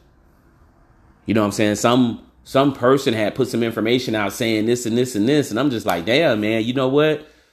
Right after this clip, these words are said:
Um, it was the voter, um, voter I D registration. Some area in Georgia.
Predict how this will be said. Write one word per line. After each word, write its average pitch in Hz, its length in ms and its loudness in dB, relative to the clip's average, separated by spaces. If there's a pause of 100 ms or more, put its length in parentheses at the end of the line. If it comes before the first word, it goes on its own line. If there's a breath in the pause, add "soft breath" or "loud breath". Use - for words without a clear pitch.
(400 soft breath)
Um, 104 580 0
it 127 80 6
was 131 160 2
the 127 80 2
voter, 143 600 4
um, 117 600 4 (200)
voter 147 340 6
I 139 140 4
D 147 200 2
registration. 139 800 -2 (600)
Some 143 280 4
area 135 320 6
in 123 100 0
Georgia. 110 540 2